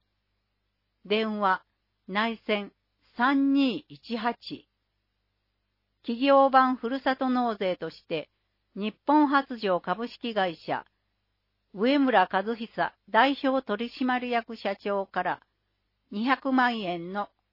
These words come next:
寄付をいただきました。同社からの若い世代への支援に役立てていただきたいというご意向を受け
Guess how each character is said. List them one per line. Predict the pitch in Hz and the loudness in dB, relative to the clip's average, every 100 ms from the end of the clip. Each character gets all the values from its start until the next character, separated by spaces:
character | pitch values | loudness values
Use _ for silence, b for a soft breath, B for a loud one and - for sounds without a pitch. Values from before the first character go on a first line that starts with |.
| _ - | _ -8
寄 | 254 | -6
付 | 254 | -2
を | 254 196 - | 2 2 0
い | |
た | 151 196 | -4 -2
だ | 220 | -2
き | 214 196 | -6 -8
ま | 185 | -10
し | - | -10
た。 | - - _ _ _ _ _ _ _ _ _ _ _ - | -8 -8 _ _ _ _ _ _ _ _ _ _ _ -6
同 | 226 285 | -2 0
社 | 269 220 | 2 0
か | 196 | 2
ら | 180 170 | 0 0
の | 160 143 _ _ _ | -2 -4 _ _ _
若 | 190 196 294 | -6 0 2
い | 285 214 - | 2 0 -4
世 | 240 | 2
代 | 269 233 196 | 2 2 -2
へ | |
の | 180 170 | -4 -6
支 | - 208 | -6 -2
援 | 233 254 254 | 0 0 0
に | 233 - | -2 -6
役 | 180 185 | -10 -4
立 | 247 262 | -2 0
て | 262 | -2
て | 214 185 | -2 -4
い | |
た | 180 233 | -2 0
だ | 254 | -2
き | - | -4
た | _ 226 | _ -2
い | 185 _ _ | -2 _ _
と | 269 | 0
い | 269 | 2
う | 262 254 | 2 0
ご | 214 | 0
意 | 226 | 0
向 | 226 226 214 208 | -2 0 2 2
を | 202 | -2
受 | - 196 | -4 -6
け | 175 147 | -4 -4